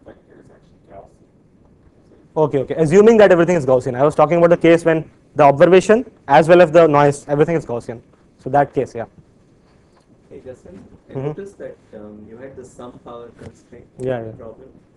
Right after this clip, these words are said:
Speaker 3: Do things change a lot if you have a
Speaker 2: I'll come to that immediately.
Speaker 3: Yeah,
Speaker 2: Like,
Speaker 3: yeah, yeah.
Speaker 2: just, just one more slide. So, so the thing is that optimal code words,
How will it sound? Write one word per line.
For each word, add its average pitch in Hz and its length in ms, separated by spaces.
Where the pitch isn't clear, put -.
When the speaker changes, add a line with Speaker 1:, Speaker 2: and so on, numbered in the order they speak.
Speaker 3:
Do 123 80
things 156 300
change 139 320
a 131 60
lot 117 340
if - 160
you 123 80
have 110 140
a 113 60
Speaker 2:
I'll 139 120
come 151 200
to 151 80
that 139 200
immediately. 127 480
Speaker 3:
Yeah, 131 100
Speaker 2:
Like, 120 180
Speaker 3:
yeah, 104 80
yeah. 143 100
Speaker 2:
just, 143 220
just - 260
one 139 220
more 139 140
slide. 113 240
So, 214 280
so 214 100
the 220 100
thing 220 140
is 226 140
that 208 160
optimal 208 340
code 190 160
words, 185 300